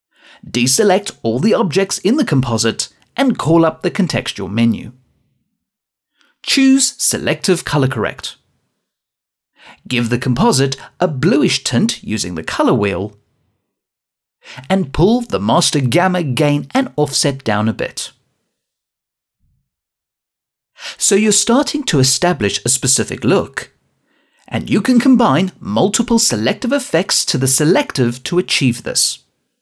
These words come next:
For example, call up the contextual menu over Selective five in the hud and choose Selective Effects.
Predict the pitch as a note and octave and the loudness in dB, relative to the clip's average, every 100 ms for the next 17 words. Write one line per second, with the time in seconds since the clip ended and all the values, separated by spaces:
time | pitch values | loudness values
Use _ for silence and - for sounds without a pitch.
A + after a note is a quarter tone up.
0 | _ _ _ _ _ _ _ _ - - | _ _ _ _ _ _ _ _ -20 -10
1 | - F#2+ F2 D#3+ F3+ C3+ B2 A#3 - _ | -2 -2 0 2 2 2 2 0 -4 _
2 | _ _ _ - - A3+ C4+ D4+ - C3+ | _ _ _ -10 0 2 2 0 -4 0
3 | C3+ C#3 D3 - D#3 D3+ A3 E3+ A#2+ C3 | 2 2 0 0 2 4 4 6 4 2
4 | D3+ C3 B2 - F2+ - - G#3+ - C3 | 0 2 0 0 -2 -2 -2 -2 0 0
5 | B2+ C3+ F3+ - A3+ C3 - _ _ _ | 2 2 0 0 0 0 -4 _ _ _
6 | _ _ - G#2+ - - - A3 G#3+ G#3 | _ _ -10 -8 -8 -4 0 2 2 0
7 | - - - G3+ G2 - G#2+ G2 - C3 | -6 -4 0 2 0 -2 -8 -6 -4 -4
8 | - - - - | -2 -4 -4 -6